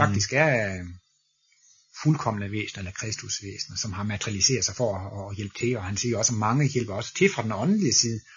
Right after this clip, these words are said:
uden overhovedet at materialisere sig. Martinus taler om, at der er et forsyn, som styrer kloden, så hele, ja, hele verdens udvikling her, og, og de fleste af dem, de, de, de virker jo med fra den åndelige side til at styre vores skæbne, regulere vores skæbne.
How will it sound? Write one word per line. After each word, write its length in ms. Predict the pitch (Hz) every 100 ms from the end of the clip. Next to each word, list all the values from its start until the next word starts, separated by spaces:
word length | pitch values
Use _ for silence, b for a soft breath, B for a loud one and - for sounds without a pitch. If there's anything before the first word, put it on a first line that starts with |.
| B -
uden 140 | 151
overhovedet 360 | 120 107 214 220
at 60 |
materialisere 580 | 117 - 101 92 117 95
sig. 180 | - 98
Martinus 360 | 98 - 131 -
taler 260 | 135 107
om, 120 | 98
at 100 | - -
der 80 | 117
er 80 | 104
et 60 | - -
forsyn, 540 | 135 151 - 113 98
som 180 | - 95
styrer 400 | - 123 123 120
kloden, 480 | - 110 110 120 110
så 280 | - 98 95 _ b b b b b b b -
hele, 320 | 127 120 104 - _ b _ 131
ja, 100 | 104
hele 240 | 131 117
verdens 320 | 113 127 113
udvikling 500 | 131 175 175 113 101
her, 160 | 110 104
og, 180 | 101 -
og 120 | 110
de 60 | 113
fleste 400 | - 226 - 117
af 120 | 110
dem, 160 | 101 - b b b _ _ _ -
de, 220 | 175 139
de, 200 | 170 165 -
de 120 | 170
virker 360 | 160 170 180
jo 140 | 151 123
med 240 | 120 139 151 -
fra 100 | 120
den 80 | 123
åndelige 320 | 110 143 156 -
side 140 | 135
til 100 | 139
at 80 | -
styre 540 | - - 143 185 202
vores 200 | 123 107
skæbne, 440 | - 117 127 143 107
regulere 480 | 110 113 156 170
vores 220 | 113 104 -
skæbne. 540 | - 113 123 113